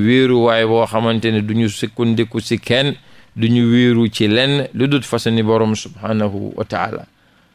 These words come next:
Mbokk yi, aaya bu ci tegu mooy, "alladina yuqimuna as-salata wa mimma razaqnahum yunfiqun."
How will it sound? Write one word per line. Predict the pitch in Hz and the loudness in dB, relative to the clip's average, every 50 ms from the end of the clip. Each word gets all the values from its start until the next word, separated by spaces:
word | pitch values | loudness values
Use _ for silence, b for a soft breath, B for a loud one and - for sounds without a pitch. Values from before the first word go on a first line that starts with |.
| b b b _ - | b b b _ -4
Mbokk | 101 110 123 120 - 131 | -2 -2 -2 -2 0 0
yi, | 127 123 127 139 147 156 - _ _ _ _ _ _ _ _ _ _ _ _ _ _ _ _ _ _ _ _ | 2 2 2 2 0 -2 -8 _ _ _ _ _ _ _ _ _ _ _ _ _ _ _ _ _ _ _ _
aaya | - 104 120 123 127 127 120 | -6 -4 -2 0 2 2 2
bu | 110 117 117 | 2 0 -2
ci | 104 123 107 | -2 -2 -2
tegu | - 120 110 117 117 | 0 0 0 2 2
mooy, | 117 117 117 117 117 117 117 - - | 2 2 2 2 2 2 0 -2 -2
"alladina | 107 110 110 107 117 113 101 110 117 113 113 | -2 0 2 2 2 2 2 0 0 2 2
yuqimuna | 113 110 107 - - 117 110 107 113 113 113 113 110 | 0 0 0 0 0 0 2 2 2 2 2 0 0
as-salata | 107 - - - 107 107 110 113 113 110 - - 110 107 107 107 107 107 107 - _ - | -2 -2 -2 -2 0 2 2 2 2 0 0 0 2 2 4 4 2 0 -2 -4 _ -4
wa | 107 107 120 | -2 0 0
mimma | 131 123 113 110 107 107 107 104 | 2 2 2 2 2 2 2 2
razaqnahum | 104 107 98 101 101 - 107 101 104 107 104 98 98 101 101 101 101 101 - - | 2 2 0 0 -2 -2 -2 0 0 0 0 0 -2 -2 -2 -2 -2 -4 -6 -6
yunfiqun." | 104 101 98 95 - - 110 - - 135 139 131 104 - | -6 -6 -6 -6 -8 -12 -10 -4 -2 0 0 0 0 -4